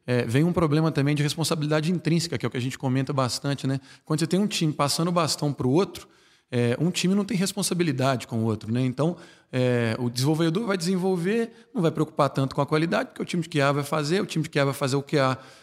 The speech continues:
é, preocupando ali com a qualidade, mas talvez não preocupando tanto com algumas informações que são importantes pro time de operações implantar,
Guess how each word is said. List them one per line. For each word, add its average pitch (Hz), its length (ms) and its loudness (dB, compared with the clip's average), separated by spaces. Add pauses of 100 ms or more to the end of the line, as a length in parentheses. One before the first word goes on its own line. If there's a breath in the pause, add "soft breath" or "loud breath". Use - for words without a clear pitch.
(120 loud breath)
é, 117 520 0 (560 soft breath)
preocupando 139 460 4
ali 139 100 4
com 143 60 2
a 147 40 -4
qualidade, 170 400 2
mas 185 140 -2
talvez 170 260 2
não 185 140 0
preocupando 170 500 0
tanto 170 300 0
com 180 120 -2
algumas 170 300 2
informações 147 680 0
que - 60 -12
são 139 120 -2
importantes 131 500 -2
pro 123 160 -10
time 127 160 -4
de 117 60 0
operações 123 420 -2
implantar, 120 560 0